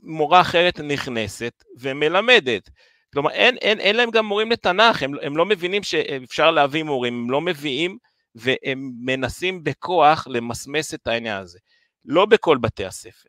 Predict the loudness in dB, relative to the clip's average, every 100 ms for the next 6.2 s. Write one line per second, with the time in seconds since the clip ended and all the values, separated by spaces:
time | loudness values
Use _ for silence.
0 | _ -12 -4 -2 0 -2 -2 -6 -6 -8
1 | -8 -4 -2 -2 -6 -8 -14 -20 -16 -16
2 | -16 -18 _ _ _ _ -8 -4 -2 0
3 | 0 0 0 -2 0 -2 -2 -4 -4 -2
4 | -2 -2 2 2 4 2 _ -10 -10 -14
5 | -2 -2 -2 -4 -8 -6 -8 -8 -8 -10
6 | -8